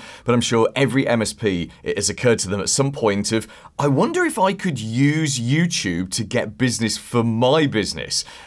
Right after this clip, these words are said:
And that's something we're gonna explore in this interview. Let's do a quick credibility check first of all. So what do you do with businesses to help them with YouTube, and how did you get to this position?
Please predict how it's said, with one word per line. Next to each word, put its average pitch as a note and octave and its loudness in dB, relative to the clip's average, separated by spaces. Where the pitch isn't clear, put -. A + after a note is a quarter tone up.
And A2+ 0
that's C#3 2
something B2+ 2
we're G#2+ 0
gonna G#2 2
explore G2 0
in F2+ -2
this F2+ -2
interview. D2+ -6
Let's E3+ 0
do G#3+ 4
a G3 4
quick C#3 0
credibility D#3 0
check A2+ -2
first B2+ 2
of A2+ -2
all. G#2 2
So B2 2
what G#3 4
do B3 4
you F3+ 4
do D3+ 2
with C#3 4
businesses C3 0
to G#2 -4
help A2+ -2
them A2+ 2
with G2+ 0
YouTube, F#2+ -2
and F2+ -4
how A#2 -2
did A#2 -4
you A#2 0
get G2 0
to G2+ -6
this G#2 -4
position? F#2+ -6